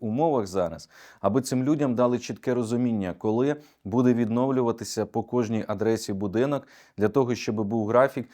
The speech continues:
і було усвідомлення цього. Крім того, повідомив міністр енергетики України Денис Шмигаль, що зараз працює двісті бригад в Києві з різних куточків України, які приїхали допомагати нам,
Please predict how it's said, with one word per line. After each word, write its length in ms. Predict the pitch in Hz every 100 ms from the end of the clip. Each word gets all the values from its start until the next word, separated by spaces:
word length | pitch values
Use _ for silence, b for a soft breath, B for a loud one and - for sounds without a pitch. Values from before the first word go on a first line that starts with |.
| b -
і 80 |
було 280 | 113 120 127
усвідомлення 760 | 120 - 117 110 120 113 110 107
цього. 420 | - 107 80 73 b b b -
Крім 220 | 135 165
того, 320 | - 151 110
повідомив 520 | 98 113 117 127 123 117
міністр 460 | 120 120 113 117
енергетики 600 | 110 120 120 151 147 -
України 440 | 120 110 113 117 110
Денис 280 | 107 117 113
Шмигаль, 420 | 120 117 135 147
що 440 | - - 120 113 - B B B
зараз 380 | 101 139 147 -
працює 440 | 127 117 139 131
двісті 440 | 104 123 160 -
бригад 480 | 151 143 113 95 82 _ -
в 100 | 95
Києві 460 | - 143 160 156 127
з 100 | 98
різних 440 | 120 139 107 98
куточків 540 | - 98 104 - 101 95
України, 500 | - 101 117 139 113
які 320 | 98 - 117
приїхали 580 | 107 98 107 - 107 101
допомагати 680 | 101 101 98 98 104 -
нам, 280 | 90 107 123